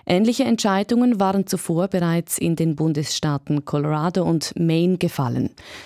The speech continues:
Ob Trump tatsächlich von den Vorwahlen in Bundesstaaten ausgeschlossen werden kann, entscheidet das höchste U-S-Gericht, der Supreme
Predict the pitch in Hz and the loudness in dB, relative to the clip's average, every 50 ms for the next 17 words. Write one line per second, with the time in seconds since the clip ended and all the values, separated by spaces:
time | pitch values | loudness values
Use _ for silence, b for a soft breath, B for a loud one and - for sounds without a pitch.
0 | B B B B B 170 - - - - 214 214 226 - - - 214 202 - - | B B B B B -6 -4 -4 -2 0 2 2 0 0 0 -2 -2 0 0 0
1 | 220 208 240 - - - 226 208 - - - 196 196 185 185 175 - - 190 190 | 0 0 0 -2 -2 -2 -2 -2 -2 0 0 0 2 2 0 0 0 0 0 0
2 | 185 170 175 170 170 165 165 170 - 165 160 151 - 170 170 165 165 151 - - | 2 2 2 2 4 4 2 2 2 2 0 2 2 2 2 2 0 0 -2 -2
3 | 147 147 - - 143 143 - - 147 151 202 226 - - 233 - 214 208 208 - | -2 -2 -2 0 -2 0 2 2 0 2 0 0 -2 -2 -2 0 0 0 0 0
4 | - 220 202 185 185 190 - 208 196 196 - 180 165 165 196 196 - 170 156 - | 0 0 2 2 2 2 0 0 -2 0 0 0 2 2 2 2 0 -2 -2 -2
5 | - 147 143 151 - 156 143 - - - - - 156 143 - - 196 214 - - | 0 0 0 0 0 -2 -4 -4 -6 -8 -6 -4 -4 -2 0 0 0 -2 -2 -4
6 | - 180 - 180 175 175 170 - - 170 156 156 147 - - - - - - 170 | -4 -2 0 0 0 0 -2 -2 -2 -2 -2 -2 -2 -4 -8 -12 -10 -6 -2 -2
7 | 160 151 - - - 214 - - - 165 143 120 | 0 0 0 -2 -2 -4 -4 -2 -2 -2 -2 -2